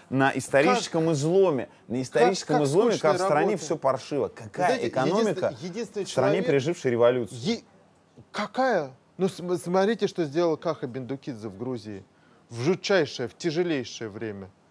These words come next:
Speaker 1: Что он сделал?
Speaker 2: И, и реформы? В десять раз В В П поднялся.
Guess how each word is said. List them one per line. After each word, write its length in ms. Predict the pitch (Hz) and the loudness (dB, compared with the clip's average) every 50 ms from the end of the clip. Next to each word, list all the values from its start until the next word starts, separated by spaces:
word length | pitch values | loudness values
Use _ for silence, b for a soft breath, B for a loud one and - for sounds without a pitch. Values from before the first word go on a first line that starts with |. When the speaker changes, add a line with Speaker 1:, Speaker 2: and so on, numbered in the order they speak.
| _ _ | _ _
Speaker 1:
Что 200 | - - - 87 | -20 -18 -14 -14
он 100 | 80 80 | -14 -14
сделал? 180 | - - - - - _ _ - - _ _ _ _ _ _ _ _ _ - | -14 -14 -16 -18 -18 _ _ -20 -20 _ _ _ _ _ _ _ _ _ -16
Speaker 2:
И, 120 | - 135 127 - - | -14 -14 -14 -12 -10
и 100 | 160 156 | -8 -6
реформы? 560 | 123 113 - - 226 277 285 254 214 151 117 - _ _ _ _ _ _ _ _ _ _ _ _ _ _ - | -6 -6 -4 -2 -2 -2 -2 -2 -6 -8 -10 -14 _ _ _ _ _ _ _ _ _ _ _ _ _ _ -16
В 80 | 120 120 | -14 -6
десять 300 | - 190 226 208 - 233 | -2 -2 -2 -2 -2 -2
раз 260 | 233 262 262 - - | -4 -4 -4 -6 -8
В 100 | 196 175 | -6 -6
В 180 | 165 165 170 165 | -4 -4 -6 -6
П 180 | - 226 220 | -6 -8 -8
поднялся. 520 | 214 - 139 120 123 123 117 117 117 110 | -6 -6 -8 -8 -8 -10 -14 -16 -16 -20